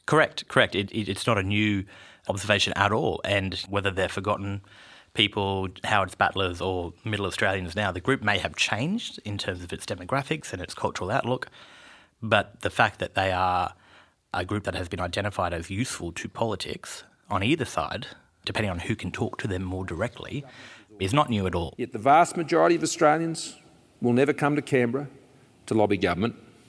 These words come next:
Speaker 2: They won't stay at the Hyatt. They won't have lunch at the Ottoman. They won't kick back at the chairman's lounge at Canberra Airport after a day of meetings. And what these Australians who don't do those things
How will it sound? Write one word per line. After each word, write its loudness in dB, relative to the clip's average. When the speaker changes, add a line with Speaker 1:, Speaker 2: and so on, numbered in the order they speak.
Speaker 2:
They 6
won't 4
stay 6
at 0
the 4
Hyatt. 8
They 6
won't 8
have 6
lunch 4
at 0
the 6
Ottoman. 6
They 4
won't 6
kick 0
back 6
at -6
the -12
chairman's 4
lounge 6
at -12
Canberra 6
Airport 4
after 4
a 0
day 6
of -2
meetings. 2
And 2
what 4
these 6
Australians 2
who 2
don't 4
do 2
those 6
things -8